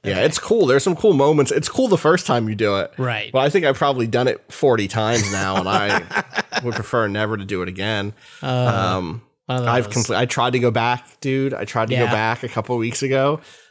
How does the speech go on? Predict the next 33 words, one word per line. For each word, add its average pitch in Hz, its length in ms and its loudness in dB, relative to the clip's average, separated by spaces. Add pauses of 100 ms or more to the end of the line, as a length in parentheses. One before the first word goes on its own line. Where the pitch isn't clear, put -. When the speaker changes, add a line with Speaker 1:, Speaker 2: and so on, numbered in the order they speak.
(140)
Speaker 1:
Uh, 98 440 -2
or 117 140 -2
maybe 135 240 2
even 110 160 -2
before, 101 260 -4
maybe 107 140 -2
it 113 40 -2
was, 107 100 -4
like, 95 100 -8
January. 95 680 -4
I 104 40 -8
tried 95 180 -2
to 98 80 -8
go 98 80 -6
back. 95 360 -4 (520)
Um, 110 320 0
Speaker 2:
How'd 156 100 -2
that - 40 -4
Speaker 1:
and 107 180 0
Speaker 2:
go? 113 100 0
Speaker 1:
literally 104 800 -2
the 113 80 -4
first, - 760 -4
the 120 160 -8
first 131 540 -4
mission 131 320 0
I 127 140 2
had, 120 240 0
like, 113 140 -4
the 117 60 -6
fir-, - 200 -4
I, 127 160 0
I, 120 280 -2